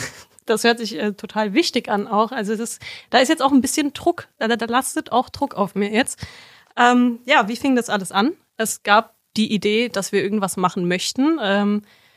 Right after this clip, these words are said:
dass es halt noch nichts gibt für den Frauenfußball, also um dem Frauenfußball eine St-,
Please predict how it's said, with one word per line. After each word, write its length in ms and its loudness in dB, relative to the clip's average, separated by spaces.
dass 140 6
es 120 -4
halt 180 2
noch 100 4
nichts 280 0
gibt 240 0
für 180 0
den 140 0
Frauenfußball, 960 2
also 220 -2
um 100 0
dem 120 2
Frauenfußball 600 -4
eine 140 -4
St-, 180 -10